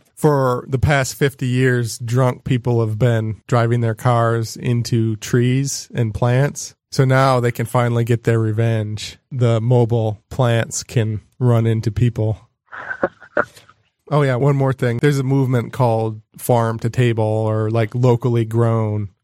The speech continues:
And the idea of that is you grow the crops at a farm that's near in the town where the restaurant is. But still,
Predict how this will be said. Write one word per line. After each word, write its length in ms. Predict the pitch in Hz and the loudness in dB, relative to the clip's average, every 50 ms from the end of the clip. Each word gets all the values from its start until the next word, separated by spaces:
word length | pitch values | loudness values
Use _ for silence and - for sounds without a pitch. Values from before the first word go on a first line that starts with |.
| _ | _
And 180 | - 143 131 127 | 0 2 4 4
the 80 | 127 127 | 4 4
idea 300 | 127 123 127 131 123 120 | 4 4 2 2 2 2
of 120 | 117 110 | 2 2
that 220 | 120 117 113 113 | 2 2 2 2
is 280 | 113 113 110 110 107 - | 0 -2 -4 -6 -8 -8
you 220 | - - 131 131 120 | -4 0 0 0 0
grow 320 | 110 - 123 120 120 113 | 2 2 4 4 2 2
the 80 | 110 110 | -2 -4
crops 420 | - - 123 113 110 107 - - | -4 -2 0 0 0 -2 -2 -2
at 80 | 123 113 | -2 -2
a 60 | 113 | -2
farm 400 | - - 123 123 120 113 110 107 | -2 0 0 2 2 0 -2 -4
that's 320 | 107 107 104 - - - - | -4 -6 -6 -8 -10 -8 -4
near 540 | 131 127 127 127 123 117 113 110 110 110 101 - - - | 0 2 2 2 2 2 2 0 -2 -4 -6 -6 -4 -2
in 80 | 139 135 | 0 0
the 80 | 123 | 0
town 600 | 110 - - 127 120 117 117 113 117 117 113 - _ _ _ | 0 0 0 0 2 0 0 -2 -2 -4 -8 -10 _ _ _
where 320 | - 120 120 117 113 113 113 | -2 2 2 4 4 2 0
the 120 | 113 110 | 0 0
restaurant 500 | 113 117 113 - - - 113 110 107 107 | 0 0 0 -2 -2 0 0 0 0 0
is. 500 | 107 107 104 104 104 104 104 - - - _ _ _ - - | -2 -2 -2 -2 -2 -4 -6 -8 -12 -18 _ _ _ -6 -2
But 120 | - 143 127 | 0 0 0
still, 720 | - - - 170 156 139 131 123 120 120 117 110 - | -2 -2 0 0 2 2 2 2 0 -2 -4 -6 -8